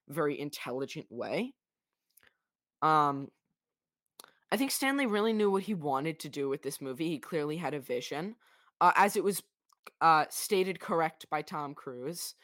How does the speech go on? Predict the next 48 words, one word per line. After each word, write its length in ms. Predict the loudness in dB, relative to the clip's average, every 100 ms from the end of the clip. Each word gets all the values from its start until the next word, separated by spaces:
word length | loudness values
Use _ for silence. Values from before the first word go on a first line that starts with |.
| -20 _ _
there 120 | -4
was 140 | -2 -4
thirty 300 | 0 2 2
minutes 320 | 0 -4 -6
of 100 | -8
this 160 | -10 -8
movie, 320 | -8 -6 -6
like, 180 | -6 -8
twenty-six 520 | -10 -8 -8 -12 -10
minutes, 240 | -12 -10
I 60 | -10
think 200 | -8 -8
it 80 | -6
was, 400 | -4 -6 -8 -14 _ _ _ _
that 100 | -4
were 80 | -4
supposed 420 | -8 -8 -10 -8
to 40 | -10
be 140 | -10
in 180 | -8 -10
this. 380 | -14 -16 -18 -20 _ _ _
Uh, 280 | 2 2 0 -6 _ _ _ _ _ _ -10
so 140 | -8
the 100 | -6
story 380 | -8 -6 -4 -4
was 180 | -8 -12
told, 580 | -8 -6 -6 -10 -14 -16 -14
and 140 | -14 -8
it 80 | -6
was 100 | -6
put 180 | -10 -8
together 300 | -4 -4 -4
in 180 | -6
pieces 520 | -12 -12 -12 -12 -14 -14
spread 320 | -6 -4 -2
out 180 | -2 -4
over 240 | -8 -12
a 40 |
span 360 | -14 -12 -12 -10
of 140 | -14
years 340 | -12 -12 -10 -8
as 220 | -8 -8
to 100 | -10
not 220 | -8 -8
be 160 | -8 -10
in 160 | -8
one 160 | -6 -6
interview. 560 | -4 -6 -6 -6 -6